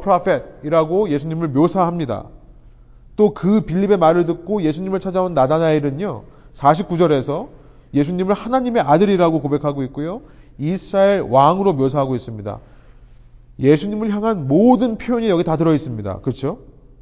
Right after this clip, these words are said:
하나님의 어린 양, 메시아 그리스도, 그 선지자, 하나님의 아들, 이스라엘의 왕. 예수님에 대한 모든 표현이 다 있는데요.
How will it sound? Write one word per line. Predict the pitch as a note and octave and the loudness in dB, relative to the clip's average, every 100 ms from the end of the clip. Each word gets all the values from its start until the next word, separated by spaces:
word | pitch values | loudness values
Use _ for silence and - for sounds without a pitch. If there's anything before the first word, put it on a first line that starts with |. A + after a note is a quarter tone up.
| - - - | -20 -20 -10
하나님의 | G3+ G#3+ G3+ F#3 | 0 0 2 4
어린 | D3 D#3 D3 | 4 4 0
양, | D3 G3 - - - - - | -2 -2 -10 -20 -20 -20 0
메시아 | C3 D3+ - E3 D3+ | 4 4 4 4 4
그리스도, | C#3 C#3 C3+ D3+ F#3 B3+ - - - - | 2 -2 -2 -4 -4 -6 -16 -20 -20 -4
그 | E3+ G#3+ | 4 4
선지자, | F#3 F#3+ E3+ D3+ D3 E3+ C4 - - | 4 0 -4 -2 0 0 -4 -16 -20
하나님의 | - G3+ A#3+ A3+ G#3+ | -10 2 2 4 2
아들, | G3+ F#3 A3 C4 - - - - - - | 2 2 0 0 -10 -20 -20 -20 -18 -4
이스라엘의 | E3 E3+ F3 E3+ D#3 | -2 -2 -2 0 0
왕. | A#2+ G#2 F#2 - - - - - - - - - | 0 -4 -6 -16 -20 -20 -20 -20 -20 -20 -18 -2
예수님에 | D3+ E3+ A3 G#3+ F#3 | -2 -2 -4 -4 -4
대한 | G3 G#3+ D3+ | -4 -6 -6
모든 | D#3 B3+ C#4 C4+ | -2 0 2 0
표현이 | - B3 A#3 | -2 -2 0
다 | F#3 F3 | 2 2
있는데요. | D#3+ D3+ D3+ B2+ F#3+ A2+ | 2 -2 -2 -2 -2 -6